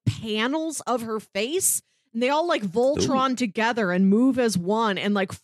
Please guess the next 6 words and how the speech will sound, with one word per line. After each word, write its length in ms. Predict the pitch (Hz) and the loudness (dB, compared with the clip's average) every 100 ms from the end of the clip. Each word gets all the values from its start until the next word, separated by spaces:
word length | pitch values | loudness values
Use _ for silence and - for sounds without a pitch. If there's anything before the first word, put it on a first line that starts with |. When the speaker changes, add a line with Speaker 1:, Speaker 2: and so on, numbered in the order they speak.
| - | 0
Speaker 1:
form 380 | 254 247 262 226 | 2 2 2 0
a 120 | 202 | 0
giant 540 | 196 208 190 208 214 | 0 0 2 0 0
screaming 600 | - - 202 208 202 180 | -4 -2 0 2 2 2
witch 320 | 170 202 - | 0 0 -2
face. 560 | - 143 - - - - | -6 -8 -8 -10 -8 -8